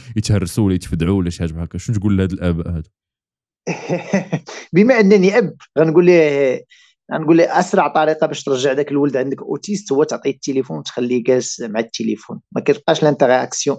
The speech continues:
Speaker 2: هيومان، ما كيبقاش يدوي مع الناس، كيعود يدوي مع لا ماشين. نهار غيتلاقى مع، آه، انسان قدامه وما يعرفش يتعامل معاه،
Speaker 1: مم.
Speaker 2: هكا يقول لك يتعامل مع اون ماشين.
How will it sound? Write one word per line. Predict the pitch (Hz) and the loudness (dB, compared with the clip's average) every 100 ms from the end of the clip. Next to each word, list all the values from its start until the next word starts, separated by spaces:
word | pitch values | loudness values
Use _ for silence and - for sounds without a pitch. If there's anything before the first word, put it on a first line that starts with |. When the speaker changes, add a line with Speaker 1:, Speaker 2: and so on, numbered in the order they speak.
| 147 | -4
Speaker 2:
هيومان، | 135 151 170 | 0 2 0
ما | 175 _ _ _ | -4 _ _ _
كيبقاش | 147 143 185 151 | -4 -2 -2 0
يدوي | 139 | 2
مع | 139 123 | 2 0
الناس، | 135 139 185 - | -2 -2 -4 -4
كيعود | - 120 123 | -4 -2 -2
يدوي | 120 127 | 0 0
مع | 139 147 | 2 -2
لا | 135 | -2
ماشين. | 135 127 - 165 214 _ _ _ | -4 -6 -8 -8 -10 _ _ _
نهار | 127 143 | -2 0
غيتلاقى | 143 143 147 156 151 | 2 0 0 -2 -2
مع، | 123 127 | -4 -4
آه، | 131 - - | -4 -6 -6
انسان | 143 123 135 127 | -8 -8 -8 -6
قدامه | - 113 139 151 202 | -8 0 2 4 2
وما | 247 151 | 0 -2
يعرفش | 175 170 - | -2 -6 -8
يتعامل | 151 131 135 127 | -4 -2 0 -2
معاه، | 110 104 - _ _ _ _ _ _ _ - | -4 -12 -18 _ _ _ _ _ _ _ -4
Speaker 1:
مم. | 139 | 0
Speaker 2:
هكا | 190 | 4
يقول | 180 - 147 160 196 | 2 2 -4 -4 -6
لك | - | -8
يتعامل | 156 143 151 165 | -2 0 2 2
مع | 151 | 2
اون | 135 | 0
ماشين. | 127 123 - - | -2 -4 -6 -16